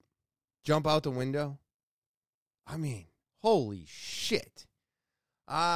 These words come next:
I just, I don't know. I don't feel bad. I'm just more like, why? What are you hiding? Because no matter what you're hiding, it's going to come out now. And then who gets the brunt of that? Well,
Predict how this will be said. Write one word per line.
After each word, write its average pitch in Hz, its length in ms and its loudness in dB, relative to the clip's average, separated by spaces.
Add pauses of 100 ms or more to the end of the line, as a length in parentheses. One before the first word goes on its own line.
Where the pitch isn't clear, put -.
(560)
I 170 80 -2
just, 202 340 -8
I 180 140 4
don't 247 140 4
know. 214 160 6
I 143 100 4
don't 233 260 4
feel 240 320 4 (120)
bad. 202 540 4 (880)
I'm 185 120 -2
just 269 200 0
more 233 280 8
like, 180 500 4 (500)
why? 135 520 2
What 151 160 2
are - 20 2
you 240 140 2
hiding? 160 560 0 (240)
Because 151 440 2 (520)
no 160 80 0
matter 233 240 6
what 185 260 8
you're 190 160 6
hiding, 185 600 4 (120)
it's 151 220 2 (100)
going 156 360 6
to 123 80 0
come 120 180 -2
out 107 180 -2
now. 104 400 0 (140)
And 175 180 2
then 196 180 2 (260)
who 240 180 4
gets 269 200 2
the 233 120 4
brunt 202 360 4
of 196 140 0
that? 202 400 2 (640)
Well, 165 340 4